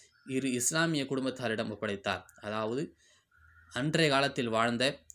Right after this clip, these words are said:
கிறிஸ்தவ தலைவருடைய ஒப்புதலுடன் அவரிடம் ஒப்படைத்தார். எனவே, அந்த இஸ்லாமிய குடும்பங்கள் இன்று வரை அந்த தேவாலயத்தை, அந்த தேவாலயத்தினுடைய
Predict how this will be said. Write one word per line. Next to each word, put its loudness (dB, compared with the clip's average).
கிறிஸ்தவ 2
தலைவருடைய 2
ஒப்புதலுடன் 2
அவரிடம் -2
ஒப்படைத்தார். -2
எனவே, -2
அந்த 0
இஸ்லாமிய 0
குடும்பங்கள் -4
இன்று 0
வரை 2
அந்த -6
தேவாலயத்தை, -2
அந்த -8
தேவாலயத்தினுடைய 0